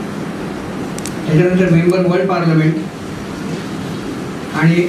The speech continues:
वाल्मिकी पुरस्कार प्राप्त. आज ह्या क्षणी इथे, अ, मोठा आनंदाचा क्षण असा मला वाटतो. मी इथे अशासाठी आलोय की आपल्या डॉक्टर सुधा कांकरिया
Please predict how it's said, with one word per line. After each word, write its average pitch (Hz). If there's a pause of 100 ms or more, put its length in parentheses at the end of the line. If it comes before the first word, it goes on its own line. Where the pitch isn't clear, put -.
वाल्मिकी 185
पुरस्कार 165
प्राप्त. 160 (2750)
आज 170
ह्या 170
क्षणी 190 (800)
इथे, 190 (1000)
अ, 151
मोठा 151
आनंदाचा 190
क्षण 185
असा 170
मला 170
वाटतो. 151 (460)
मी 175
इथे 185
अशासाठी 196
आलोय 170
की 180 (420)
आपल्या 175 (180)
डॉक्टर 180
सुधा 165
कांकरिया 170